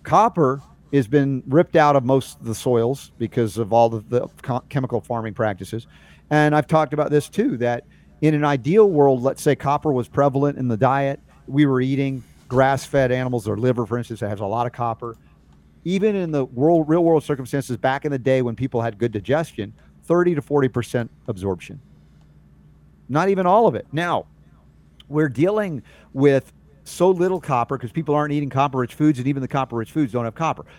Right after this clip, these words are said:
Kinda like I said, was it today or yesterday, about selenium?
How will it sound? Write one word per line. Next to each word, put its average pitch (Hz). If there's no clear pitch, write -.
Kinda 107
like 120
I 123
said, 131
was 117
it -
today 127
or 113
yesterday, 123
about 123
selenium? 170